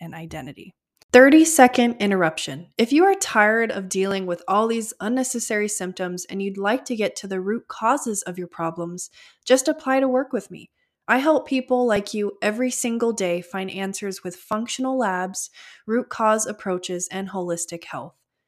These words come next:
I work one-on-one with U S A and Canada and offer an affordable independent program worldwide. If you need help, just click on the Apply to Work With Me link in the show notes. Now back to the podcast.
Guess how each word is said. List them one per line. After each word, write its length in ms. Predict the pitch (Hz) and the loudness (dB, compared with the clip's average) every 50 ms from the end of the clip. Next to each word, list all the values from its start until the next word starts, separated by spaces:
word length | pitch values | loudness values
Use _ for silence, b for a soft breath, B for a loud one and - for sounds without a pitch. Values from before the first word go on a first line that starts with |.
| _ _ _ _ _ _ _ _ _ - | _ _ _ _ _ _ _ _ _ -2
I 120 | 202 220 | 0 2
work 300 | 254 294 311 294 262 - | 4 4 4 2 0 0
one-on-one 920 | 220 202 196 202 208 208 226 226 220 208 190 180 180 175 175 180 214 233 233 | -4 -4 -2 -2 -2 0 0 0 0 -2 -4 -4 -4 -4 -4 -4 -6 -6 -4
with 220 | 208 185 185 - | -4 -4 -4 -4
U 120 | 202 196 196 | -4 -2 -2
S 200 | 202 202 - 208 | -2 -4 -4 -6
A 160 | 190 190 - | -6 -6 -6
and 160 | 220 226 226 | -6 -8 -10
Canada 480 | - - 190 175 170 170 170 170 170 - | -10 -10 -10 -10 -8 -8 -6 -6 -6 -6
and 140 | 185 185 - | -8 -10 -8
offer 400 | - 175 185 180 - - 180 170 | -6 -6 -8 -8 -8 -8 -8 -8
an 120 | 170 170 | -8 -10
affordable 800 | 170 165 - - - - 240 247 247 233 208 196 185 180 180 - | -14 -16 -20 -16 -6 0 2 2 2 2 0 -2 -4 -6 -6 -8
independent 540 | 196 202 202 196 - - 185 185 185 175 - | -8 -6 -8 -8 -8 -8 -8 -8 -8 -8 -10
program 520 | - - 175 175 175 175 165 165 165 165 | -10 -10 -8 -8 -8 -8 -8 -8 -8 -6
worldwide. 640 | 170 170 156 147 156 165 - - - - - - - _ b b b b b b b _ _ - | -4 -4 -4 -4 -4 -6 -10 -10 -12 -10 -12 -14 -18 _ b b b b b b b _ _ -2
If 160 | 202 226 - 269 | -2 0 2 2
you 60 | 262 | 4
need 160 | 277 294 302 | 4 4 2
help, 340 | 254 240 247 285 - - - | 2 2 2 2 0 -2 -4
just 220 | - 233 226 - - | -6 -4 -4 -4 2
click 260 | - 254 262 262 - - | 6 6 6 6 2 -4
on 120 | 226 226 | -4 -2
the 80 | 226 214 | -2 -4
Apply 300 | 208 214 - 220 214 220 | -4 -2 0 0 0 0
to 80 | 220 | 0
Work 200 | 214 214 214 214 | 0 0 0 -2
With 140 | - 247 - | -4 -6 -4
Me 140 | 254 247 247 | -2 -2 0
link 260 | 247 240 254 247 - | 0 -2 -4 -4 -6
in 140 | - 220 226 | -6 -6 -6
the 60 | 226 | -6
show 200 | - - 190 180 | -6 -6 -8 -8
notes. 420 | 175 170 160 - - - - - - | -8 -10 -12 -14 -12 -12 -12 -10 -6
Now 140 | 208 190 185 | -6 -6 -6
back 460 | 185 - 202 208 220 254 - - - - | -4 -2 0 0 0 0 -4 -10 -14 -12
to 120 | - 226 | -10 -8
the 80 | 208 - | -8 -8
podcast. 800 | - - 139 160 175 - - 147 - - - - - - - | -6 -6 -6 -6 -6 -10 -14 -14 -14 -14 -14 -16 -16 -18 -20